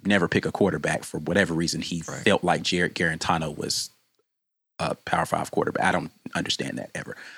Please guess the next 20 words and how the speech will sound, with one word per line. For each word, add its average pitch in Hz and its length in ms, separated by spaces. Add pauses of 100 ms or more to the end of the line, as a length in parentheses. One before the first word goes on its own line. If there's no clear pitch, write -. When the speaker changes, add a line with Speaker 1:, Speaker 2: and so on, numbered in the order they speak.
(160)
Speaker 1:
Uh, 120 200
but - 260
yeah, 123 260
but, - 100
so, - 300
but 127 180
my 123 140
point 180 240
is, 123 60
I 120 80
think 156 280
Heupel's 131 420
a 98 60
little 113 240
premature. 113 680
I 110 140
get 104 280
that 113 100
he 101 160
has 98 460